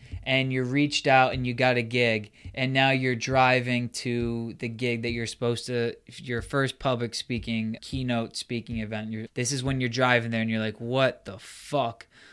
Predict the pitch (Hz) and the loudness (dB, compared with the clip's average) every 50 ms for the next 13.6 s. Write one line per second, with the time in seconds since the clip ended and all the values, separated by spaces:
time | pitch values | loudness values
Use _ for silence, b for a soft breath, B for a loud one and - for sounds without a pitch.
0 | B B B - 120 113 98 113 104 104 104 - - 156 147 147 127 120 113 107 | B B B -6 -4 -2 -2 -2 -2 -4 -6 -4 0 0 0 2 0 -2 -4 -4
1 | 107 113 113 113 113 110 113 113 113 113 110 107 104 B B B B B B B | -2 -2 -2 -2 -2 -2 -2 -2 -2 -2 -4 -6 -8 B B B B B B B
2 | - 120 117 113 110 110 113 110 110 113 113 113 113 107 113 113 113 104 117 113 | 0 2 4 4 4 2 0 -2 -2 -2 -2 -2 -2 -4 -4 -6 -6 -4 -2 -2
3 | 113 110 110 - 113 117 123 127 131 120 120 120 117 110 101 113 110 110 110 110 | 0 -2 -2 -4 -4 -4 -2 -2 -2 -4 -4 -4 -4 -4 -2 -2 -2 -2 -2 -4
4 | 104 - - 120 110 110 107 104 117 113 107 - 117 107 107 113 110 110 110 110 | -6 -6 -6 -6 -6 -6 -6 -6 -6 -8 -6 -6 -8 -6 -4 -2 -2 0 0 -2
5 | 110 107 113 110 104 - 113 107 - - 117 110 107 110 110 104 - - 107 107 | -2 -2 -4 -4 -4 -4 -6 -6 -4 -4 -2 -2 -2 -2 -4 -6 -4 -6 -6 -6
6 | 101 B B B B B B B - 123 127 123 123 123 - 120 107 - - 123 | -6 B B B B B B B 0 2 4 4 2 2 -2 -6 -6 -4 -2 -2
7 | 120 113 110 113 101 - 113 107 - 120 117 113 110 110 107 - - - 113 107 | 0 0 0 -2 -4 -4 -6 -6 -6 -4 -4 -2 -2 -4 -4 -6 -6 -4 -4 -4
8 | 104 - - 113 104 101 - 110 101 - 107 107 107 107 110 120 123 123 117 113 | -4 -6 -8 -8 -8 -6 -6 -6 -6 -6 -8 -8 -6 -6 -2 0 0 0 0 -2
9 | - - 113 110 - - - - 123 120 120 113 107 - - - 113 107 117 110 | -4 -8 -8 -8 -8 -8 -6 -4 -2 0 0 0 0 -2 -8 -10 -10 -8 -8 -10
10 | 110 110 120 117 113 107 107 110 B B B B B B 135 147 170 190 202 185 | -6 -2 -2 -2 -2 -2 -4 -6 B B B B B B 4 4 6 6 4 2
11 | 147 135 147 147 143 - - - 123 113 101 98 113 - - 123 127 131 123 117 | 0 0 0 0 2 0 0 0 -2 -2 -2 -4 -8 -4 0 0 2 2 0 0
12 | 123 120 117 123 135 151 165 165 170 - - 156 147 139 139 113 117 117 120 117 | 0 0 4 4 4 4 4 2 -4 -2 0 0 2 2 2 2 4 4 2 2
13 | - - 113 110 - - 104 101 98 95 - - | 0 -2 -6 -6 -8 -8 -8 -8 -8 -8 -10 -14